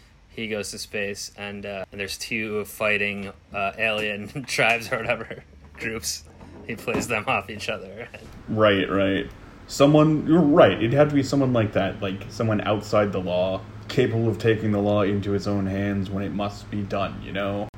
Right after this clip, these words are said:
Speaker 2: We're just describing Cowboy Bebop.
Speaker 1: Yeah, which, hey, should we do another,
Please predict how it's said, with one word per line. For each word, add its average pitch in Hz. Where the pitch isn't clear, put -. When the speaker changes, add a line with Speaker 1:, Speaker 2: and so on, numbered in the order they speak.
Speaker 2:
We're 135
just 113
describing 104
Cowboy 98
Bebop. 101
Speaker 1:
Yeah, 127
which, 104
hey, 127
should -
we 131
do 120
another, 113